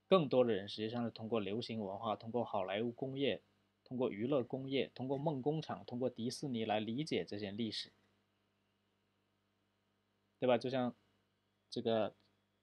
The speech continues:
《指环王》《魔戒》的作者托尔金就说过一句话，就是说，故-，就是为什么大的，很多人会迷恋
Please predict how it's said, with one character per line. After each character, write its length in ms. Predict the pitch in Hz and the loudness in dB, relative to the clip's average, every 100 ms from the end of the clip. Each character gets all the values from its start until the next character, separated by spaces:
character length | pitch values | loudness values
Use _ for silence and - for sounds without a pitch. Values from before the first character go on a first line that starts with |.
| _ _ | _ _
《指 200 | - - | -4 -2
环 200 | 104 107 | 2 2
王》 220 | 113 98 107 - _ | 4 0 -2 -12 _
《魔 200 | 117 107 | 0 0
戒》 220 | 113 139 123 | 4 4 4
的 160 | 110 | 2
作 280 | 101 - 110 | -2 0 0
者 260 | 101 92 - | 0 -6 -8
托 160 | - 135 | 2 6
尔 120 | 120 | 6
金 240 | 95 113 110 | 4 -4 -2
就 160 | 113 | -2
说 220 | 107 120 | 0 0
过 140 | 113 110 | 2 0
一 80 | 101 | 0
句 120 | - | -6
话， 260 | - 110 92 | -2 -2 0
就 120 | 110 | -2
是 60 | |
说， 240 | 107 113 107 _ _ _ _ _ _ | -2 -2 -4 _ _ _ _ _ _
故-， 280 | - 214 143 _ | 2 2 2 _
就 140 | - 165 | -4 0
是 280 | 156 143 - _ _ _ _ _ _ _ _ _ _ _ _ | 2 2 0 _ _ _ _ _ _ _ _ _ _ _ _
为 140 | 196 196 | 0 0
什 120 | 143 | 0
么 220 | 143 147 _ - | -4 -6 _ 2
大 160 | 175 | 2
的， 160 | 151 147 - | 4 -2 -6
很 160 | 131 123 | -6 4
多 140 | 143 | 6
人 160 | 123 123 | 6 4
会 120 | 143 | 4
迷 220 | 117 107 | 4 0
恋 260 | 131 135 | 2 2